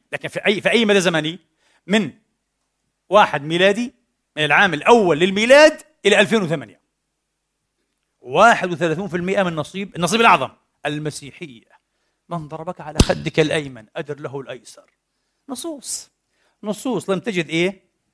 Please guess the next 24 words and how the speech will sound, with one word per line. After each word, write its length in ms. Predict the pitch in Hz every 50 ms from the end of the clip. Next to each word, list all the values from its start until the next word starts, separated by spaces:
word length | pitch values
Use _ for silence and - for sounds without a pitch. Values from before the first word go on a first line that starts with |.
| _ _ _ _ _ _
بس 180 | - 165 - -
موجود 300 | 160 151 147 180 214 -
حتى 240 | - - 190 - 165
في 60 | 135
الكتاب 260 | - - 196 185 170
المقدس 360 | 156 151 - - 190 156 143
في 60 | - -
العهد 220 | 143 160 175 175
الجديد. 440 | 165 151 135 156 156 175 208 160 - -
المسيح 340 | 135 139 139 117 160 175 139
قال: 320 | 151 165 196 190 117 92 _ _ _ _ _ _ _ _ _ _
"اللي 160 | - 160 156
ما 140 | 156 160 185
بآمن 400 | 202 202 196 170 202 196 185 180
بي، 300 | 160 180 202 240 311 - _ _ _ _ _ _ _ _ _
ما 180 | - 139 151 185
بيخضع 300 | 202 - 156 165 185 160
لديني، 360 | 170 170 160 190 214 220 202
يجيبوه 360 | 175 156 175 175 185 180 160
يذبحوه 320 | 139 143 143 - 165 139
أمامي". 320 | 143 139 135 117 101 87 - _ _ _ _
ما 120 | 113 - - _
موجود 240 | 123 117 113 107 -
هذا، 120 | 95 _